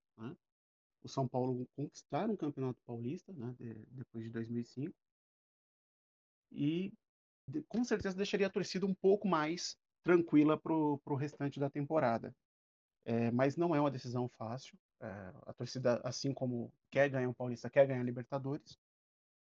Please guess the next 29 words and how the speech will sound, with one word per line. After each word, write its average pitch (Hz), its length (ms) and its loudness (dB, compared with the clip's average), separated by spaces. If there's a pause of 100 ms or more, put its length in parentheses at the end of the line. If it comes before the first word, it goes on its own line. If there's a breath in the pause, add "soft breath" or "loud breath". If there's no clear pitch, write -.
(440)
E 139 380 0
o 180 340 -4
fato 151 400 0
que 127 380 -4
vai 123 180 -4
ser - 140 -4
bom 135 180 -2
pro 151 100 -12
São 123 220 -6
Paulo, 156 320 0
caso 156 400 2
prossiga, 143 600 -6 (720)
será 135 300 2
esse 135 200 -4
mesmo 131 200 -2
das 131 160 -2
viagens, 127 440 -2
porque 117 440 -8 (640)
Ferroviária, 123 680 4
Racing, 123 520 2 (380)
é, 117 140 -4
Sporting 127 400 -4
Cristal 127 360 -4
são 160 160 -4
jogos 143 280 0
no 156 100 -4
Morumbi. 160 460 -2 (720)
É, 110 440 -4
então, 131 400 -4